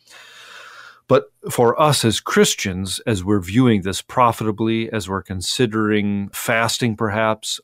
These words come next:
spiritual disciplines that enable us to be devoted all the more to the Word of God and to grow in our faith and in its practice in love for the neighbor, we also have the background of the church's catechetical time in mind. So remember,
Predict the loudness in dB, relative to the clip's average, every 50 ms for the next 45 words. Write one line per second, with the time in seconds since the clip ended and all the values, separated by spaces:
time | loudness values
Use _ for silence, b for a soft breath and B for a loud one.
0 | _ _ -14 -12 -6 -2 0 0 0 0 -2 -4 -6 -4 0 0 0 0 0 -4
1 | -8 -6 -6 -4 -2 -2 -2 -2 -2 -2 -2 -2 -2 -4 -6 -8 -6 -4 -4 -4
2 | -4 -2 -2 -2 -2 -4 -8 -8 -6 -6 -6 -6 -6 -6 -8 -8 -8 -8 -6 -2
3 | 0 2 2 0 0 -2 -4 -2 -2 -2 -4 -2 0 2 4 4 4 2 0 -4
4 | -8 -8 -8 -8 -8 -10 -10 -12 -12 -10 -8 -6 -4 -2 -2 -4 -4 -6 -8 -10
5 | -10 -8 -8 -10 -12 -14 -12 -6 0 2 4 4 4 4 2 -2 -6 -6 -8 -10
6 | B B B B B B B -12 -10 -8 -8 -6 -6 -4 -6 -6 -6 -10 -12 -14
7 | -12 -12 -10 -12 -12 -12 -16 -20 B B B B B -2 0 0 0 0 -2 -4
8 | -6 -8 -10 -10 -12 -8 -4 0 0 0 0 -2 -4 _ _ -12 -12 -10 -12 -12
9 | -12 -12 -12 -8 -6 -6 -6 -6 -8 -12 -16 -18 -14 -8 -4 -4 -2 -4 -4 -8
10 | _ -20 -20 -20 -20 -20 _ _ B B B B B B B B B -2 2 4
11 | 6 6 6 4 4 4 2 2 2 2 2 2 2 0 -2 -4 -6 -2 -2 0
12 | 0 0 0 -2 -6 -6 -4 -4 -4 -4 -4 -6 -8 -10 -12 -16 -16 -14 -10 -8
13 | -8 -8 -10 -10 -12 -12 -10 -12 -14 -16 -12 -8 -8 -6 -6 -8 -10 -10 -10 -10
14 | -10 -8 -10 -12 -12 -12 -12 -10 -10 -10 -10 -10 -14 -14 -12 -10 -10 -10 -8 -8
15 | -8 -8 -8 -8 -12 -18 -20 -18 -14 -12 -10 -8 -6 -4 -2 -2 -2 -2 -4 -8